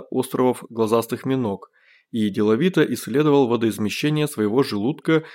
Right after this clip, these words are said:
посредством медитации. Но несмотря на все старания естествоиспытателя,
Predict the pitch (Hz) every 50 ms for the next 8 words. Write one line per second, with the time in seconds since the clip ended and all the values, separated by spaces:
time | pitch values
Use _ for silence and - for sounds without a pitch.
0 | - _ - 110 104 - - 113 123 123 - - 123 120 123 - 95 117 117 110
1 | 120 113 117 - - 104 95 - - - - - - - _ _ _ _ _ _
2 | _ _ _ _ _ _ _ _ _ _ _ _ _ - _ _ - 117 117 123
3 | 123 127 123 - - 123 117 135 135 147 143 135 127 120 110 - - 139 120 -
4 | - - 120 131 139 139 127 120 110 104 110 110 - 131 127 127 - - 110 -
5 | - - 107 - - 175 175 - 107 98 95 95